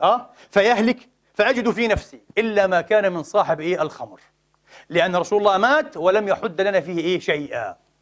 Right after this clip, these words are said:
مصرح، الإمام علي عليه السلام يصرح بهذا في البخاري ومسلم، قال: "لو أنا إيه، أجلد واحد سكران ثمانين جلدة يموت، أجد حرجاً شديداً في نفسي، وع-، تعرفون ماذا قال؟ إلا وديته وأدفع ديته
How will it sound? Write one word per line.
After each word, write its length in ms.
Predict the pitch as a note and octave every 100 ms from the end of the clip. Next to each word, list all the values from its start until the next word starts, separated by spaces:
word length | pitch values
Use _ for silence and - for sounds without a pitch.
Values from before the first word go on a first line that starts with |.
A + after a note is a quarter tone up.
| _
مصرح، 680 | F3+ E3+ A#3+ C4+ B3 A3+ -
الإمام 240 | D#3 G#3 A3
علي 160 | C#4
عليه 100 | G#3
السلام 460 | F#3+ G#3+ B3 A#3+ C#3+ - - - -
يصرح 560 | A#3 A3+ C4+ C#4 C4
بهذا 240 | F#3+ A#3+ C4
في 60 |
البخاري 320 | A#3 G#3+ A#3+ A3
ومسلم، 360 | F3 - B2+ _ _ _ _ _ _ E3
قال: 120 | F3+
"لو 160 | E3
أنا 160 | E3+ B3
إيه، 260 | F#3+ A3+ G3+
أجلد 240 | G3 F#3+
واحد 380 | A3+ G#3+ C#3+ -
سكران 480 | F#3+ G#3 A#3+ F#3 -
ثمانين 260 | F#3 G#3+ A#3+
جلدة 220 | B3 G#3
يموت، 400 | A#3 D4+ D#4 - _ _ _ _ _ - - - - -
أجد 200 | F3 F3
حرجاً 240 | - F3+ E3
شديداً 280 | C#3 F3+ -
في 60 |
نفسي، 300 | D3+ - - _ _ _ _ _ _ _ _ _ _ -
وع-، 760 | D#3 E3 F3 F#3+ F#3+ D3+ C#3
تعرفون 280 | B2+ F3 A3+
ماذا 140 | A3
قال؟ 320 | G3+ B3 C#4+
إلا 180 | A#3 B3
وديته 460 | A#3 A#3 C4 A#3 D3
وأدفع 280 | F#3+ G#3 F3+
ديته 420 | G3 G#3 -